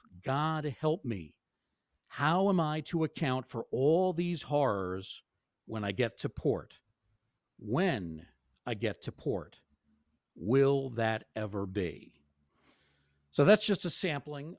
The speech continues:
of what is featured in this chapter, the Log of the Demeter from Bram Stoker's novel. It's, it's great writing. Uh, I think it's really, in many ways,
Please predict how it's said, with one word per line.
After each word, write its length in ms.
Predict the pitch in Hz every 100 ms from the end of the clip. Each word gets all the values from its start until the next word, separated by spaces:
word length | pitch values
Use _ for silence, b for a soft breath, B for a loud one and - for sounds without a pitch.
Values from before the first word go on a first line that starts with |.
| -
of 540 | 110 110 107 107 104
what 200 | 120 143
is 140 | 147 139
featured 640 | - 156 - 160 175 190 - _ _ _ _ _ -
in 180 | 160 175
this 180 | 165 -
chapter, 560 | - 104 101 147 156 _ _ _ _ _ _ _ _ _
the 80 | -
Log 600 | 95 123 131 131 131 131 -
of 220 | 110 107
the 80 | 107
Demeter 540 | 104 110 127 107 92
from 420 | 104 - 107 95 90
Bram 400 | 104 110 110 110
Stoker's 920 | - 107 98 113 101 95 - - - _ -
novel. 480 | 110 107 98 90 -
It's, 320 | 104 - - -
it's 120 | -
great 220 | 175 175
writing. 480 | 160 147 139 143 156 _ _ _ _ _ _ _ -
Uh, 180 | 110 110
I 100 | 120
think 220 | - 135
it's 160 | 131 -
really, 300 | 139 139 127
in 80 | 117
many 200 | 127 127
ways, 760 | 123 120 120 120 113 -